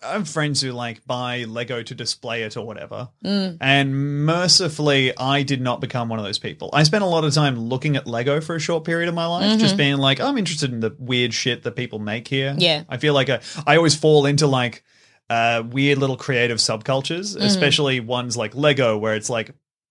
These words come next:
Speaker 1: "What are you doing?"
Speaker 2: Mm-hmm.
Speaker 1: <laughs> I am, I am fascinated that your creativity is constrained by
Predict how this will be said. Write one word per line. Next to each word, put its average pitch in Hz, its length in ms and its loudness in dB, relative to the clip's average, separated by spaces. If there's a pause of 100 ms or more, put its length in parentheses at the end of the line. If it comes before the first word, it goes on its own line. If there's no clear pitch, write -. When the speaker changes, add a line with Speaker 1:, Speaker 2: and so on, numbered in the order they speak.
(300)
Speaker 1:
"What 151 380 4
are 147 40 4
you 127 160 0
doing?" 104 380 -8
Speaker 2:
Mm-hmm. 190 460 2
Speaker 1:
<laughs> - 0 -
I 196 100 6
am, 147 320 2 (280)
I 160 120 6
am 165 100 4
fascinated 151 600 4
that 131 120 0
your 139 120 -2
creativity 127 840 -2
is 131 180 -4
constrained 131 480 -2
by 120 340 -4